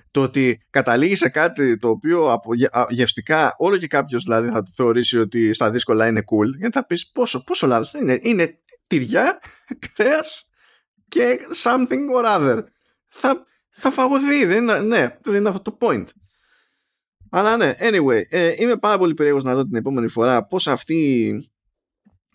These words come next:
η πολύ πρώιμη ακόμη σύνθεση νοοτροπιών θα εκφραστεί στην πράξη.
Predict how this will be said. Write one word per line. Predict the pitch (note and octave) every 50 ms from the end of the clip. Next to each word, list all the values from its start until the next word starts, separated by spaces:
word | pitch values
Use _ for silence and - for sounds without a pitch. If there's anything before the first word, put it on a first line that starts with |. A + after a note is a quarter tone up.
| _ _ _
η | B2 B2 A2+ A2 G#2+ G#2+ G#2+ G#2+ A2 A2+ A2 A2 - F#2+ - - - - - - - - - _ _ _ _ _ _ _
πολύ | - D#3+ D3 C#3+ D#3 F3 G3+ G3+ F#3 F3 E3 D3+ C#3+ C#3 C3+ C3 B2 A#2 A#2 A2+ G#2+ G#2 G#2 G2+ G2+ G2+ G2+ G2 F2+ - _ _ _ _
πρώιμη | - C#3+ C#3+ C#3+ C3+ B2 A2+ A2 G#2+ G2+ G2+ G2 G2
ακόμη | G#2 G#2+ - - B2 A#2+ A2+ A2 G#2 G2 G2 F#2 F2 _ _ _ _ _ _ _ _ _ _ _ _ _ _ _ _ _ _ _ _ _ _ _ _ _ _
σύνθεση | _ - - - - E3+ F3+ F3+ D#3 - C3+ A2 - - G2+ G2+ F2+ F#2+ G#2 -
νοοτροπιών | B2+ A#2+ A#2 A2+ A#2 A2 A2 G#2 G#2+ A#2+ B2 C3 B2 A2+ G#2+ F2+ - -
θα | _ - - A2 G#2+ G#2 G2+ G2+ G2 G2 F2+
εκφραστεί | F#2+ - - B2 G#2+ F#2 - - A#2 A2 G#2 F#2+ E2 D#2 F2+
στην | - - G2
πράξη. | - G#2 G#2+ G#2+ G2+ - D3 E3+ G#3 B3 -